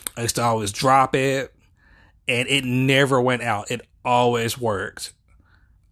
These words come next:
So when, <laughs> whenever my next phone would go through issues or whatever, that Nokia was, it was handy dandy, trusty, and, and I wonder where the thing is. I probably threw it out now. I mean, like, obviously I'm not gonna use it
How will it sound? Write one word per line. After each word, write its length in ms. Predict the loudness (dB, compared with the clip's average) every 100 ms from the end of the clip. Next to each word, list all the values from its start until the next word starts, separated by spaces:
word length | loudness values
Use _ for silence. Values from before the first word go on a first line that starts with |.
| _
So 340 | -4 0 2 0
when, 220 | 0 4 4 4 0
<laughs> 280 | -12 -20 -12
whenever 440 | -4 -2 0 0
my 180 | 0 0
next 280 | -2 -4 -2
phone 580 | 0 2 0 -2 -6
would 200 | -6 -8 -10 -6
go 200 | 0 0
through 160 | -2 -2
issues 480 | -2 2 2 2 2
or 100 | 2
whatever, 580 | 2 2 0 -4 -4 -10 -20 _ -8
that 200 | -4 0
Nokia 540 | 0 0 0 4 4
was, 260 | 2 -2 -2
it 120 | -4
was 360 | -6 -6 -8 -10 -6
handy 380 | -2 0 0 0
dandy, 580 | 0 0 0 0 -2 -10 -20 _
trusty, 760 | 0 2 2 0 0 0 -2 -6 -20 -20 -20 _
and, 400 | -4 0 0 0
and 460 | 0 0 -4 -10 _ _ _ _
I 120 | 0
wonder 200 | 4 4
where 140 | 6 4
the 80 | 2
thing 180 | 0
is. 140 | 0 0
I 40 |
probably 280 | 0 0 0
threw 160 | 0 2
it 60 |
out 200 | 0 0
now. 220 | -2 0
I 60 | 0
mean, 180 | 0 -2
like, 180 | -2 2
obviously 340 | 2 2 0
I'm 40 | 0
not 140 | 0
gonna 140 | -2
use 180 | -4 -4
it 120 | -6